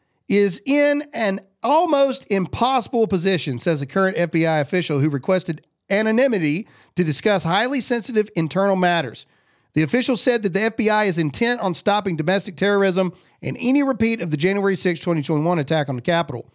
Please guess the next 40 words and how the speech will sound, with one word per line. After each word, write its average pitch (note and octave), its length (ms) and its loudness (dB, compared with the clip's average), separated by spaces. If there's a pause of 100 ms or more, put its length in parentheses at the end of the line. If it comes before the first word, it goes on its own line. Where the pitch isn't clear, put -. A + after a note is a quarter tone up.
(480)
But D4 340 2
the D#3 60 -8
Bureau A3+ 380 2
must A#3 360 0
also A#3+ 360 0
preserve F#3+ 360 0
the F3+ 60 -6
constitutional F3 640 -2
right F3+ 280 2 (280)
of B2+ 100 -4
all C3 160 0
Americans. E3+ 540 0 (280)
But A#2 120 -8
they're B2+ 80 0
not C3+ 240 0
doing D#3+ 300 0
that. - 180 -14 (320)
Let's E3+ 120 0
scroll A#3+ 260 2
down G3 200 2
a D#3 60 -2
little D3 160 -2
bit. B2+ 260 -6
Let, D3+ 160 -2
let, D#3 160 -2
let, F3+ 160 -4
let's F3+ 200 -6
go. D3 200 -2
Let's D3 240 -4
see. C3+ 380 -2 (540)
That, - 280 -2
keep G3 200 -4
going, D3 340 0
keep E3+ 220 -2
going, C3+ 320 0
keep D3+ 200 -8
going. C3+ 640 -2
Uh, C3+ 440 -2
all G3+ 120 2
right. F3 240 -2